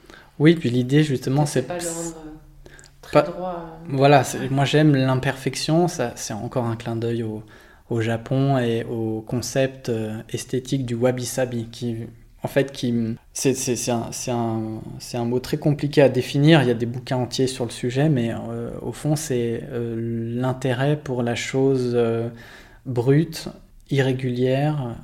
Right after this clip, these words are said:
Speaker 1: euh, abîmée, par exemple, sur laquelle on peut sentir, euh, l'action du temps. Et ces petites maisonnettes en bois, en fait, elles sont sculptées dans, dans un bois frais, qui, en séchant, se fendit, se rétracte, un peu comme les,
Speaker 2: Mhm.
Speaker 1: les troncs, là, qui sont devant nous.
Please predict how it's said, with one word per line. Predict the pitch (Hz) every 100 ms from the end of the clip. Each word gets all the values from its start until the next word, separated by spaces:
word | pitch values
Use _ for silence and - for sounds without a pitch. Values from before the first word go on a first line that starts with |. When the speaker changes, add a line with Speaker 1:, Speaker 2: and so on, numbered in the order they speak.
| 120
Speaker 1:
euh, | 117 117 113 120 127 139 139 -
abîmée, | 135 131 135 135 143
par | 151 117
exemple, | 113 113 131 151 -
sur | - 135
laquelle | 127 127 156
on | 135
peut | - 120
sentir, | - 139 - 151 135
euh, | 120 120 117 117
l'action | 113 113 - 135
du | 127
temps. | 131 123 117 117 - - - -
Et | 127
ces | - 131
petites | - 127
maisonnettes | 139 131 131 131 131 131
en |
bois, | 120 117 143
en | 151
fait, | 143 139
elles | 131
sont | - 127 120
sculptées | 113 - 135 131 139 135
dans, | 120 113 107 107
dans | 107 113 113
un | 120
bois | 117 113 110
frais, | - - 139 202 - -
qui, | - 135 131
en | 131 120
séchant, | - 127 - 139 135
se | -
fendit, | 117 - 127 120 135 151
se | 156 -
rétracte, | 123 120 117 127 143 143
un | 113
peu | 107 120
comme | - 117 113
les, | 113
Speaker 2:
Mhm. | 113 117 -
Speaker 1:
les | 113
troncs, | 113 - 127 135
là, | 123
qui | 120 -
sont | -
devant | 107 107 107
nous. | 139 180